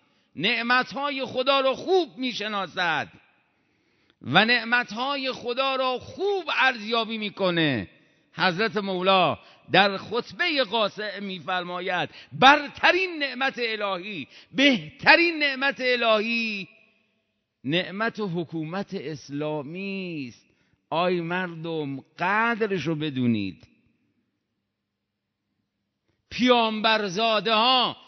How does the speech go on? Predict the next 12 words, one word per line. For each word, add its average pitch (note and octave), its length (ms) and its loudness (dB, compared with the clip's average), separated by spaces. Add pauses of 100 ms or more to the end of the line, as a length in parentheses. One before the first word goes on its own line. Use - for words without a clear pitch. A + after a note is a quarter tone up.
(200)
و C#3 180 -4
اولیا A#3 1040 0 (320)
قبل D4+ 360 4
از B3 180 2
رسالت B3 720 -2 (920)
رسول A#3+ 380 0
مکرم A3 600 0
اسلام A#3 1300 -2 (360)
به G3+ 100 -2
حکومت G#3 560 -2
اسلامی G3+ 600 -4
رسیدند، A#3+ 840 -2